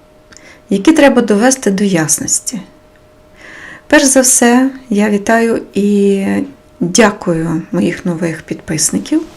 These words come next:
які з'явилися на останніх декількох відео. Хочу зразу сказати, що я вдячна кожній людині, яка лишається зі мною всі ці роки,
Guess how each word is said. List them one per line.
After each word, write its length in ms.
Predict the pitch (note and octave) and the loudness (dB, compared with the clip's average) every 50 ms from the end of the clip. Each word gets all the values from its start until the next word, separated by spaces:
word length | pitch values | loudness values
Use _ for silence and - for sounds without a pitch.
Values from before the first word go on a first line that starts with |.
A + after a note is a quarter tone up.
| - - - - - - - - - | -20 -20 -20 -20 -18 -18 -16 -10 -8
які 200 | B3+ - - C4+ | -4 -2 0 0
з'явилися 600 | C4+ C4 C#4 B3+ B3 B3 A#3 A#3+ A#3 - - A#3 | 2 2 2 2 2 0 0 -2 -2 -2 -2 -2
на 160 | A3 G#3+ G#3+ G#3+ | -2 -2 -2 -2
останніх 480 | G#3 - - - A3 G#3 G3+ G3+ G3+ | -4 -4 -4 -2 0 0 0 0 0
декількох 580 | G3+ G#3 G#3 - - G3+ G3+ - - G3+ G3 - | 0 -2 -2 -2 -4 -4 -4 -4 -6 -6 -2 0
відео. 440 | F3+ F#3 G3 F#3 G3 F#3+ F#3 F#3+ F#3 F#3 - - - - - - - - - - - - - - - - - - - - - - - - | 0 0 0 0 -2 -2 -2 -2 -4 -6 -8 -16 -20 -20 -18 -18 -18 -18 -18 -18 -20 -20 -20 -20 -20 -20 -20 -20 -20 -20 -20 -20 -20 -8
Хочу 680 | - - C4 B3+ C4 - C4 B3+ B3 A#3+ A#3+ A#3+ A#3+ A#3 A#3+ A#3 A#3 | 0 2 2 2 4 2 2 4 4 4 4 4 2 2 0 -2 -2
зразу 320 | A3+ A3+ A3 A3+ A3 A3 G#3+ | -2 0 0 0 0 0 -2
сказати, 480 | - - - G3+ A3 A3 A3+ A3+ - | -4 -4 -4 -2 -2 -2 -2 -2 -4
що 220 | G3+ - - - G3+ | -4 -4 -4 -2 -2
я 180 | F#3+ G3 G3+ | -2 -2 -2
вдячна 460 | G3 G3+ - G3+ G3 G3 - - F#3+ F#3 | -4 -2 -4 -4 -2 -2 -2 -4 -4 -4
кожній 380 | - G3 F#3 F#3 F#3+ F#3 F#3 | -4 -4 -4 -2 0 0 2
людині, 420 | F#3 F3+ F3 F3+ G#3 B3 C#4 C4+ A#3 | 2 0 0 0 4 6 6 6 6
яка 200 | - - G3+ F#3 | 4 0 -2 -2
лишається 640 | F#3 F#3 - - G3 F3+ E3+ E3+ E3 - - F#3 | 0 0 0 -2 -2 -2 -2 -2 -4 -6 -6 -6
зі 200 | E3 E3 F#3 F3 | -4 -4 -4 -4
мною 360 | E3 E3 E3+ E3 D#3+ D#3+ E3 - | -4 -4 -6 -6 -6 -8 -8 -4
всі 260 | - - - - F#3 | -2 -2 -2 -2 -2
ці 260 | F#3 - - F#3+ E3 | -4 -4 -2 -2 -2
роки, 420 | E3 F#3 F#3 - - - C4 C#4+ | -4 -6 -8 -6 -4 -2 0 0